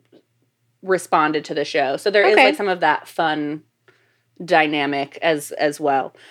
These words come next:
Speaker 1: Um, but one of the things that Layla recommends when they're talking about, like, the show just as a whole, as they're recording, and she recommends that Zach do, like, a segment on grieving a partner.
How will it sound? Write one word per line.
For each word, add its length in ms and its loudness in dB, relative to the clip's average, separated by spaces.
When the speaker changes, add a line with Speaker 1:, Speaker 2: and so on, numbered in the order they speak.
Speaker 1:
Um, 440 2
but 200 2
one 180 0
of 60 -2
the 80 0
things 180 -4
that 120 0
Layla 360 2
recommends 800 -2
when 160 -4
they're 100 -2
talking 300 -4
about, 100 0
like, 240 -2
the 120 -2
show 440 4
just 200 -10
as 80 -10
a 60 -6
whole, 440 2
as 200 2
they're 100 4
recording, 460 2
and 80 -6
she 140 -2
recommends 400 -2
that 180 -2
Zach 280 2
do, 120 -6
like, 140 -4
a 80 -6
segment 440 -6
on 140 -6
grieving 400 -8
a 60 -6
partner. 580 -4